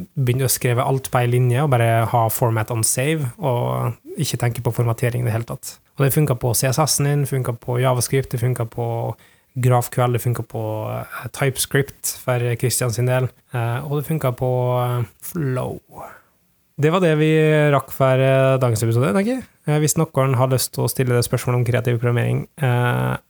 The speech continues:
eller har lyst til å se mer av det du lager, så kan de kontakte deg hvor, Kjetil?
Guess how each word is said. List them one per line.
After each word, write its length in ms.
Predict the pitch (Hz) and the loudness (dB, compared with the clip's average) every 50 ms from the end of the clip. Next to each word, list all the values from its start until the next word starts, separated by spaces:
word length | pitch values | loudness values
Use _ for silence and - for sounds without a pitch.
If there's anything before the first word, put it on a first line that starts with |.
| _ - - | _ -6 -4
eller 540 | 120 117 113 113 113 110 113 113 117 117 120 | -2 0 0 0 0 0 0 0 0 -2 -2
har 360 | 110 - - 120 117 117 120 120 | -4 -4 -4 -2 -2 0 -2 -2
lyst 400 | 120 123 117 - - - - - | -2 -4 -4 -4 -6 -8 -4 -2
til 100 | 123 120 | -2 -2
å 60 | 117 | -2
se 200 | - - 127 123 123 | 0 0 0 2 2
mer 240 | 123 120 117 117 113 - | 2 2 0 0 -2 -2
av 120 | 123 123 | -2 -2
det 200 | 123 120 120 123 | 0 0 0 0
du 140 | 123 123 123 | 0 0 0
lager, 760 | 127 127 123 123 120 117 117 120 120 120 117 117 123 123 120 117 | 2 2 2 2 0 0 -2 -2 -2 -2 -2 -2 -2 -4 -4 -6
så 320 | - - - - 120 120 | -8 -8 -6 -4 -4 -4
kan 180 | - - 131 120 | -4 -4 -2 0
de 140 | 120 123 120 | 0 0 -2
kontakte 520 | - 131 123 - 123 120 - - - 135 | -2 -2 -2 -2 -2 -4 -6 -8 -8 -6
deg 200 | 131 - 120 - | -4 -4 -4 -6
hvor, 460 | - - 135 135 131 123 117 113 - - | -6 -2 -2 0 0 0 0 -2 -4 -6
Kjetil? 360 | - - - 123 - - | -8 -8 -8 -8 -8 -10